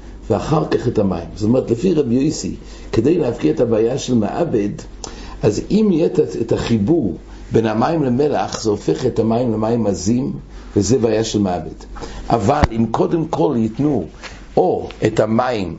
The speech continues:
את השמן עם המלח, אז זה מאבד את הכוח של המלח לפעול במים.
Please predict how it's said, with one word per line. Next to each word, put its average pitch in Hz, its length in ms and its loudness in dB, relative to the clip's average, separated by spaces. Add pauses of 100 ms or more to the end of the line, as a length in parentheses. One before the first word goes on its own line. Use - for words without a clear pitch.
את 107 120 2
השמן 117 500 0 (420)
עם 117 140 4
המלח, 98 600 0 (260)
אז 107 160 0
זה 113 100 4
מאבד 107 480 2
את 120 140 0
הכוח - 380 -2
של 107 200 0
המלח 107 640 0 (220)
לפעול 123 400 2
במים. 110 480 0